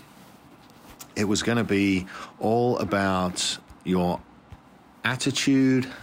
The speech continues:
and not your aptitude, which determines your altitude. And that was on a poster,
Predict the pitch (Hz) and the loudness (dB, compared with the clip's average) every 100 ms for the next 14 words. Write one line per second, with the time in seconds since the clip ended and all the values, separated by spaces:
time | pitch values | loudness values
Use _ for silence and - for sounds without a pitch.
0 | - - 95 92 98 117 117 - - - | -10 -4 0 2 2 0 -2 -4 -6 -8
1 | - 95 92 - 120 - 98 92 92 82 | -2 0 0 -2 -4 -4 -4 0 0 2
2 | 78 78 - - - - - - 98 98 | 0 -4 -10 -20 -20 -18 -20 -6 -2 0
3 | - 98 92 - 101 92 87 85 - - | 0 -2 -2 0 0 2 0 0 -4 -4
4 | 87 87 90 - 127 143 120 - 90 76 | -2 0 0 -2 -2 -2 -4 -2 0 0
5 | 69 - - - 104 110 139 185 123 120 | -4 -10 -14 -4 -2 0 0 0 0 0
6 | 107 101 - - 104 104 101 - 95 90 | 0 0 -4 -4 0 0 0 0 -2 -2
7 | - 120 123 120 - 92 80 73 | -4 0 0 0 0 0 -2 -4